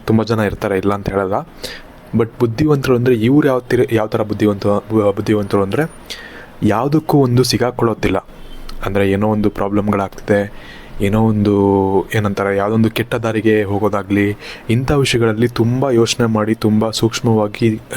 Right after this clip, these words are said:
ಗಮನಿಸಿ, ಅದರಿಂದ ನನಗೇನಾದ್ರೂ ಪ್ರಾಬ್ಲಮ್ ಆಗುತ್ತಾ ಅನ್ನೋದೆಲ್ಲ ನೋಡ್ಕೊಂಡು ನೀವು, ಇವರು, ಆ, ಆ ಒಂದು ಸ್ಟೆಪ್ಪನ್ನು ತಗೊಳ್ತಾರೆ.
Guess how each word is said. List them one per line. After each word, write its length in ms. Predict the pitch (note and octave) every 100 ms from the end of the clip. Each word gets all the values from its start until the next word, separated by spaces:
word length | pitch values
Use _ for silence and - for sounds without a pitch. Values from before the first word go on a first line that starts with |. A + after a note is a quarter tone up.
| -
ಗಮನಿಸಿ, 600 | G2+ A#2 B2+ - C#3 E3 - - - - -
ಅದರಿಂದ 280 | G#2 G#2+ A2
ನನಗೇನಾದ್ರೂ 480 | G#2+ G2+ G#2 G#2+ -
ಪ್ರಾಬ್ಲಮ್ 420 | - G2+ A2 G#2+
ಆಗುತ್ತಾ 300 | G#2 G2+ G#2
ಅನ್ನೋದೆಲ್ಲ 400 | G2+ G#2 G2+ G#2
ನೋಡ್ಕೊಂಡು 580 | G2 G2+ A#2+ B2 A#2 A2
ನೀವು, 340 | G#2 A2 D#3+ - -
ಇವರು, 320 | A2 G#2+ C3+ F#3 - - - - - - A2
ಆ, 60 | G2+ G2+ G2 F#2+ - - - - -
ಆ 60 | A2+
ಒಂದು 280 | A2+ G#2+
ಸ್ಟೆಪ್ಪನ್ನು 460 | G#2 - - A2 G#2
ತಗೊಳ್ತಾರೆ. 480 | G2 G2+ G2 G2